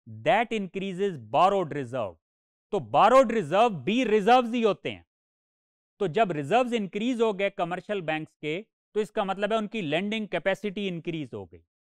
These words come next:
जब लेंडिंग कैपेसिटी इंक्रीज हो गई, now they can involve in a process of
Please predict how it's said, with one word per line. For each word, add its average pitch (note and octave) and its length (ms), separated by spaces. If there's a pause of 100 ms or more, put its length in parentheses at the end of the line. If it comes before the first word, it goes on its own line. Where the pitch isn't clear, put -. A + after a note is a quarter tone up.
(220)
जब D3+ 180
लेंडिंग G3+ 400
कैपेसिटी G3+ 500
इंक्रीज F#3+ 400
हो F3+ 100
गई, F#3 260 (340)
now F3+ 380
they F3 240 (120)
can F#3+ 260 (280)
involve E3+ 480
in F3+ 120
a E3 140
process E3+ 360
of E3 140